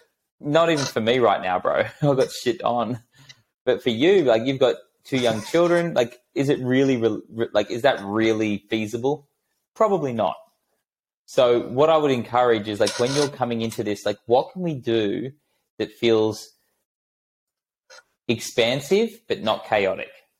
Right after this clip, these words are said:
Where can we lean into our edges? And you've come along to my retreat, bro, Finding Your Edge. So you've seen the model that I use for this. It's like, where is the courage zone and where's the chaos zone? And you can bring this, that whole model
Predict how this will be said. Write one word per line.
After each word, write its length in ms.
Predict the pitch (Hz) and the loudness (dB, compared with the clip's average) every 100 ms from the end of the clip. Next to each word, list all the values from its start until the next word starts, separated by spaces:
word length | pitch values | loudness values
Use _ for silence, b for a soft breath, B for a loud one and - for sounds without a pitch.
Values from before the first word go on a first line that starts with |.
| _ _ _ _ _ _ _ _ | _ _ _ _ _ _ _ _
Where 160 | 123 156 | 0 0
can 140 | 180 | 0
we 100 | 180 | -2
lean 280 | 139 135 131 | -2 -2 -2
into 280 | 123 - 117 | -6 0 2
our 80 | 104 | 4
edges? 480 | 104 104 101 82 110 | 2 0 -6 -8 -2
And 100 | 123 | -2
you've 160 | 135 | 0
come 160 | 131 117 | 0 2
along 200 | 113 113 | 0 0
to 100 | 117 | 0
my 100 | 104 | 0
retreat, 420 | 101 98 - 127 | 0 0 0 2
bro, 160 | 117 101 | 2 0
Finding 400 | - 104 101 98 | 2 2 2 0
Your 160 | 92 107 | 2 4
Edge. 260 | 120 104 | 4 0
So 120 | - 104 | -2 0
you've 220 | 117 104 | 0 -2
seen 260 | - 113 | -2 0
the 60 | 110 | 0
model 300 | 98 104 101 | 2 0 0
that 120 | 98 | -2
I 80 | 92 | -2
use 360 | 92 101 139 139 | 0 0 -2 -4
for 80 | 98 | -8
this. 320 | 92 95 - - _ _ _ _ _ - | -6 -8 -10 -20 _ _ _ _ _ -14
It's 140 | - | -2
like, 160 | 113 - | -2 2
where 300 | 117 131 135 | 2 4 4
is 240 | 120 - | 2 0
the 180 | 113 104 - | 0 0 0
courage 440 | - 113 139 135 | -2 0 0 -2
zone 480 | - 104 98 113 127 - _ _ _ _ _ _ _ _ _ _ _ | -2 0 0 -4 -8 -16 _ _ _ _ _ _ _ _ _ _ _
and 200 | 104 104 | -2 2
where's 220 | 110 107 | 2 2
the 80 | - | -2
chaos 460 | - 101 95 92 - | -4 0 0 0 -4
zone? 220 | 87 87 - _ _ _ _ _ _ _ _ _ _ _ _ _ - | -12 -12 -20 _ _ _ _ _ _ _ _ _ _ _ _ _ -4
And 100 | 117 | -2
you 60 | |
can 160 | 120 120 | -2 0
bring 220 | 127 156 | 0 0
this, 220 | 139 - | -2 -6
that 200 | - 107 | 2 2
whole 140 | 107 104 | 4 2
model 320 | 101 110 | 2 0